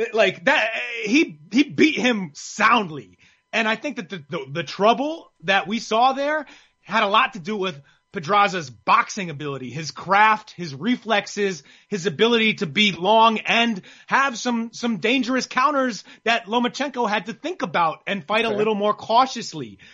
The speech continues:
Speaker 1: I don't see that in Richard Commey. He's a, I think that's an easier thing, even if he's a more athletic looking fighter. And I don't mean that just because in the,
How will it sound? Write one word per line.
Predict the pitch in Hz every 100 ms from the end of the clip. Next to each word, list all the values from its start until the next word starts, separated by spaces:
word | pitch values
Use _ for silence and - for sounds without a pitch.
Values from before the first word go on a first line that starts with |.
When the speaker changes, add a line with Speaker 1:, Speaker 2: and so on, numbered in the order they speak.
| - _ -
Speaker 1:
I | 285
don't | 349 -
see | - 330
that | 247 190
in |
Richard | 208 240 196
Commey. | 240 247 156
He's | 127 254 277 233
a, | 214
I | 190
think | 294 285
that's | 240 -
an | 202 -
easier | 220 254 185 233 220
thing, | 220 226 220
even | 226 302 294
if | 202
he's | 220
a | 190
more | 190 202 208 202 - - - - _ -
athletic | 190 - 156 160 180 208 226 226 -
looking | 139 190 240 233 214 190 -
fighter. | 202 208 214 220
And | 202
I | 190
don't | 208 160
mean | 180 208 202
that | 202 165
just | 185 -
because | 185 175 190
in | 175
the, | 180